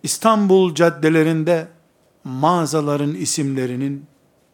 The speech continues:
tişört almak isteyen gençlerin tişörtlerinin veya gömleklerinin markalarının ana dilleriyle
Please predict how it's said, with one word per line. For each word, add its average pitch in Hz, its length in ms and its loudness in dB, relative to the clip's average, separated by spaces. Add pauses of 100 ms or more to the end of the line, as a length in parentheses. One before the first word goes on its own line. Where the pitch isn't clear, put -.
(880)
tişört 226 500 0
almak 190 420 0
isteyen 180 380 -4
gençlerin 160 800 -4
tişörtlerinin 151 1040 -4 (720)
veya 165 340 4
gömleklerinin 147 880 -2
markalarının 135 1000 -6 (760)
ana 147 380 -2
dilleriyle 143 880 -2